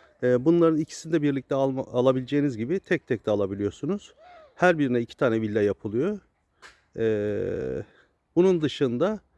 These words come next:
e, hemen bu arsanın karşı tarafında benzer, e, iki arsamız daha var.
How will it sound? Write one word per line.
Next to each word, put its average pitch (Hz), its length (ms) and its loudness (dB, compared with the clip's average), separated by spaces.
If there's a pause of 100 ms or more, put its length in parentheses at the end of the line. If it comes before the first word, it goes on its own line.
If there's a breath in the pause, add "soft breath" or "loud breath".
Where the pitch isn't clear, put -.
(560)
e, 117 280 0
hemen 170 320 2
bu 165 120 2
arsanın 139 400 -2
karşı 151 440 0
tarafında 143 640 -2
benzer, 151 680 2
e, 127 200 0
iki 147 200 0
arsamız 117 440 0
daha 135 240 0
var. 190 240 -8